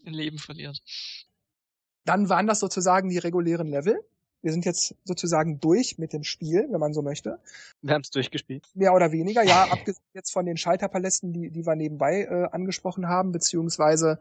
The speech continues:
Speaker 2: auch die ganzen versteckten geheimen Sterne, sprich diesen oder jenen Toad an, fang den Hasen et cetera.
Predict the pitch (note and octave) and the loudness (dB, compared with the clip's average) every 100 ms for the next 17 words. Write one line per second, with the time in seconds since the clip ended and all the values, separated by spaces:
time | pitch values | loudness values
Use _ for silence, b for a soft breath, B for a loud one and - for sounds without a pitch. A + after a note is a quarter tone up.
0 | - D#3+ E3 F3 E3+ F3+ - F3+ E3 - | 2 2 4 2 2 2 0 -2 -2 -2
1 | F3 F3+ D#3+ C#3 E3 G3 G3 - F#3 F#3+ | -4 -2 0 2 2 2 0 4 6 6
2 | G3 G3 - - E3 F3 - F3+ F3 D#3+ | 4 0 -4 -6 -2 -2 0 -2 0 2
3 | D#3 D3+ D3 - E3 - C#3+ D3+ D3 - | 2 2 -2 0 0 2 -2 -2 -4 -4
4 | D#3 D#3 C#3+ C#3 D3 E3 D3 D3+ C#3+ - | -2 -2 -2 0 0 0 -2 -4 -6 -4
5 | C#3+ D#3 | -2 -4